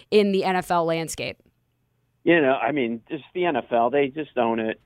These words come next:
Speaker 2: You know, it's March. It's supposed to be about college basketball, and they just decide, "Okay, we're gonna take over March two."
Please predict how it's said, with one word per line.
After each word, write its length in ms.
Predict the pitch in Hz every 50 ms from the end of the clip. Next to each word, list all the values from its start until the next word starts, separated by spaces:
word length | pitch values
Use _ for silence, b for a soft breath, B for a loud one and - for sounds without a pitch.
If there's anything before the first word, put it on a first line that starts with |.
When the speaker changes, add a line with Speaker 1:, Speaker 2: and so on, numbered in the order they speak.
| _ _ -
Speaker 2:
You 100 | 160 170
know, 140 | 170 165 -
it's 140 | - 196 - -
March. 320 | 220 220 220 214 180 - - - - - _ _ _ _ _
It's 140 | - 220 -
supposed 420 | - 247 - - 320 302 285 - -
to 120 | 370 240 196
be 100 | - -
about 320 | 214 - 220 226 226 - - -
college 420 | - 185 202 196 214 208 180 160 - _ -
basketball, 760 | 156 156 - - - - - 190 - - 143 135 127 117 -
and 160 | - 190 196 202
they 140 | 214 208 202
just 240 | 185 220 208 -
decide, 460 | - 208 190 175 196 170 165 160 156 151
"Okay, 260 | 160 156 - 151 143
we're 120 | 143 156
gonna 180 | 151 170 165 156
take 200 | - 165 135 120
over 220 | 156 147 - 143
March 260 | 143 139 123 127 127 - - -
two." 280 | - - 110 107 90